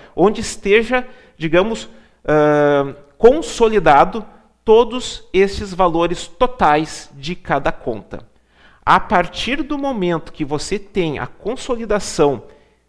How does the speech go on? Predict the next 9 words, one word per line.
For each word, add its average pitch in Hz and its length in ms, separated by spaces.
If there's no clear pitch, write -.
destes 185 640
dados, 156 680
aí 180 460
a 208 120
mágica 143 580
vai 127 340
começar 143 500
a 110 40
acontecer. 123 580